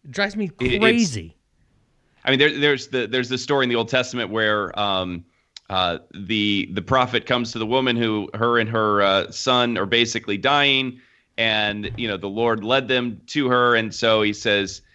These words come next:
Speaker 2: "Hey, what's going on?" "Well, I'm just getting ready to make my last meal. And, uh, then my son and I are gonna go die." And, you know, what he does is he does the thing that, I mean, he would be ridiculed for today if a pastor did this, but he says, "Why don't you make something for me first?"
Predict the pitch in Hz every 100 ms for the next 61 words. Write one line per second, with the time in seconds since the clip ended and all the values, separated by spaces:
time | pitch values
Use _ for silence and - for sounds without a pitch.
0 | _ - 131 123 113 - 110 117 147 143
1 | 127 120 117 - - 123 120 113 113 110
2 | 104 110 110 120 127 143 135 131 - _
3 | _ 107 107 101 101 101 107 104 104 131
4 | 123 117 110 101 101 98 98 131 139 127
5 | 127 - 107 101 110 107 98 80 101 -
6 | 139 127 110 113 110 - 120 107 110 -
7 | 95 113 107 104 98 - 101 101 107 101
8 | 107 98 80 101 127 147 - 117 90 -
9 | 101 98 98 117 107 92 117 117 _ 104
10 | 107 113 110 107 - 95 131 110 101 -
11 | 107 107 107 120 117 120 110 113 101 101
12 | 104 104 92 95 78 -